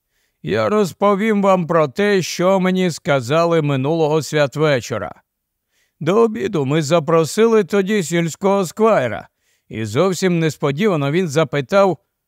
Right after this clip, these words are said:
хто поселений у кімнаті номер двадцять два. Зовсім так, як я це у вас запитав. Коли я йому відповів, він якось дивно на мене подивився.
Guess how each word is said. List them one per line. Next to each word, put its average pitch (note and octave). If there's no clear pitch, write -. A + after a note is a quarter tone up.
хто G#3
поселений G3+
у F3
кімнаті D3+
номер D3
двадцять C3
два. A#2
Зовсім F#3+
так, G#3
як F#3
я F3+
це F#3
у F#3+
вас F3
запитав. B2
Коли A3
я G3+
йому G3
відповів, F#3+
він G#3+
якось F#3+
дивно G3
на F3
мене F3
подивився. F3+